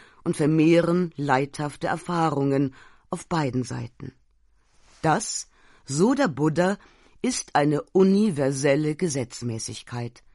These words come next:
Das eigene Glück lässt sich nicht auf Streit und Auseinandersetzung, Abneigung oder Hass gründen. Negative Gefühle verdunkeln den eigenen Geist.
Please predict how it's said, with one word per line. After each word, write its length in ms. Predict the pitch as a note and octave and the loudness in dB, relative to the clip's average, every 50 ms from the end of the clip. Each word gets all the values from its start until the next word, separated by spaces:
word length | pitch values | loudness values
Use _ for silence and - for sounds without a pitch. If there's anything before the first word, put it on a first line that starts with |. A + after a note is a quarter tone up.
| _ - - - - - - - - - | _ -20 -20 -20 -20 -20 -20 -20 -16 -12
Das 160 | - C3 - | -8 -4 0
eigene 520 | - D3+ G3 C4 C4+ E3+ G3+ F3 D#3+ D3+ | 4 4 6 6 4 4 4 4 4 2
Glück 320 | - - E3+ E3+ E3+ E3 - - - - - - - | 2 2 2 2 0 0 -4 -18 -20 -20 -20 -10 -4
lässt 360 | G3 A#3+ B3+ - - - - | -2 -2 -2 -2 -4 -8 -8
sich 240 | - C#3 B2+ - - | -8 -8 -6 -2 0
nicht 360 | D3 D3 C#3 B2 - - - - - - - | 0 0 0 -2 -6 -14 -16 -18 -20 -14 -10
auf 160 | - C3 - | -8 -6 -6
Streit 560 | - - - E3 F3 E3 D#3+ E3 E3+ - - - - - - - - - - _ _ _ _ | -4 -2 0 4 4 6 6 6 4 0 -4 -18 -20 -20 -20 -20 -20 -20 -20 _ _ _ _
und 200 | - D#3 D#3+ D3+ | 0 2 2 2
Auseinandersetzung, 1200 | A2 B2 - E3 D#3+ B2+ D3+ G#3 A3 F3 D3+ D3 A#2+ C3+ B2 A#2+ - - - C3 B2 A#2 A2+ A2+ - | 2 0 0 0 2 2 4 4 4 2 2 0 -2 -4 -4 -4 -6 -10 -8 -6 -6 -6 -8 -4 0
Abneigung 880 | - F#3 F#3+ - - - C#3 C3+ C3 C3 B2+ B2 B2+ B2+ B2 A#2+ A#2+ A#2+ - _ _ _ | 2 2 2 0 -2 -6 -6 -4 -4 -4 -6 -6 -6 -6 -6 -6 -6 -8 -10 _ _ _
oder 200 | - B2 C3 B2+ | -8 -6 -4 -2
Hass 280 | D3+ G3+ G3+ - - - | -2 -2 -2 -2 -4 -6
gründen. 560 | - B2+ B2+ A#2+ A2 G#2+ _ - A2+ A2 - _ _ _ _ _ _ _ _ _ _ - - - - _ - | -8 -8 -8 -6 -8 -8 _ -12 -14 -14 -16 _ _ _ _ _ _ _ _ _ _ -20 -20 -20 -18 _ -2
Negative 760 | E3 G3 B3+ D4 G3+ F#3 E3 C#3+ - - - F3 E3+ D#3 F3 | 2 2 2 4 2 2 0 -2 -2 -4 -2 -2 0 0 0
Gefühle 580 | D3 F#3 F3 - - F3+ F#3+ F#3+ F#3 F#3+ G3 F#3+ - - - - | 0 0 -2 -2 -2 0 0 2 2 2 0 -2 -4 -16 -20 -10
verdunkeln 840 | - - G3+ D3 - F#3 F3+ F#3 F3+ F3 - - - F#3 F3+ F#3 F3+ | -6 -6 -4 0 2 4 4 4 4 2 0 -2 0 2 2 4 2
den 160 | - G3 G3 | 2 0 0
eigenen 540 | - - D#3 D3+ C#3+ - C#3+ C3+ C3+ C3 B2 | 2 2 2 2 0 0 -2 -2 -2 -2 -4
Geist. 520 | A#2 B2 A#2 A#2 A#2+ A#2+ - - - _ | -4 -6 -6 -6 -8 -10 -12 -16 -20 _